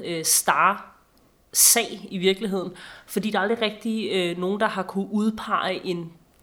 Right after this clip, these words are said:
decideret gerningsmand. Altså, der er noget, der har peget på, øh, at der har været for få, eller, ja, for lidt redningsudstyr. Ja, hence det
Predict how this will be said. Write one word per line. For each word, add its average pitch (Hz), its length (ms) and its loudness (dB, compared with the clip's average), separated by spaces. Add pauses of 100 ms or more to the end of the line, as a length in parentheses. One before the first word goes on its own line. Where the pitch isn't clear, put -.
(120)
decideret 208 640 0
gerningsmand. 165 680 -2 (600)
Altså, - 180 -2
der 185 100 2
er 180 100 6
noget, 214 180 2
der 240 60 -2
har 202 260 2
peget 180 320 4
på, 196 400 0
øh, 165 260 -2 (840)
at - 600 -6
der 156 80 -4
har 156 120 -2
været 151 240 -2
for 175 140 -8
få, 202 440 6 (300)
eller, 170 300 -4 (140)
ja, 156 100 0
for 156 140 -6
lidt 180 240 2
redningsudstyr. 190 800 2 (840)
Ja, 135 80 -2 (100)
hence 175 600 -2
det 160 180 -4